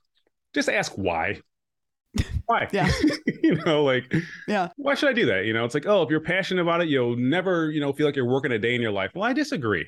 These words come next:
Speaker 1: you know, <laughs> just, like, really push
Speaker 2: Yeah.
Speaker 1: back and, and, and challenge that, those assumptions.
Speaker 2: Well, and again, when you're,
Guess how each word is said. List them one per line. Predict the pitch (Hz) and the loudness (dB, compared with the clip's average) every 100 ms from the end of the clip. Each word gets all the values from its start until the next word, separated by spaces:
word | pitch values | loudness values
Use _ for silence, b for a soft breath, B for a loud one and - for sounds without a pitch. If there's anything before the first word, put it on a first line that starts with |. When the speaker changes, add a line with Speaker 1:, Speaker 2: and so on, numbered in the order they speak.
| - | -4
Speaker 1:
you | 127 | -2
know, | 135 | 0
<laughs> | 156 - | 0 0
just, | 160 151 | 0 2
like, | 175 135 | 2 2
really | 143 165 | 2 0
push | 143 | 2
Speaker 2:
Yeah. | 135 214 | 2 2
Speaker 1:
back | 101 101 101 | 0 -2 -4
and, | 98 95 147 B B B - | -8 -10 -12 B B B -6
and, | 113 104 101 | -2 0 0
and | 107 | -2
challenge | 104 113 107 107 92 - | -2 -2 0 -2 -6 -6
that, | 95 92 | -6 -4
those | 107 98 | -4 -4
assumptions. | - 98 95 - 107 127 - B B B _ _ | -4 -6 -6 -8 -8 -10 -12 B B B _ _
Speaker 2:
Well, | 247 302 | -2 0
and | 285 | 0
again, | 233 285 285 | 0 0 2
when | 233 214 | 2 2
you're, | 214 202 | 2 -2